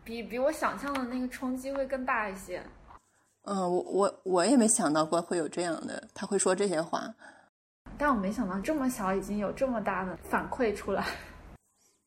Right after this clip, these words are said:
Speaker 2: 对，他只知道有这个词，他觉得，哎，可以合作，但是仔细一想，发现不知道怎么合作。然后，然后他对这个能卖货这个事情还是，还是很有激情的，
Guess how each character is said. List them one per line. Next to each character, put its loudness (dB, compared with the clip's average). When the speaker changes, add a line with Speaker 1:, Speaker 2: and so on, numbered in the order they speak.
Speaker 2:
对， -6
他 -2
只 -2
知 -2
道 2
有 4
这 0
个 2
词， -2
他 -6
觉 -2
得， -2
哎， -4
可 -6
以 -2
合 -8
作， -6
但 -6
是 -4
仔 0
细 2
一 -2
想， -2
发 -6
现 -6
不 -6
知 -2
道 4
怎 -2
么 -2
合 -2
作。 -4
然 -10
后， -10
然 -12
后 -6
他 -6
对 -2
这 -4
个 -2
能 -4
卖 -4
货 -4
这 -4
个 -4
事 -8
情 -6
还 -6
是， -8
还 -14
是 -8
很 -4
有 -4
激 -4
情 -2
的， -12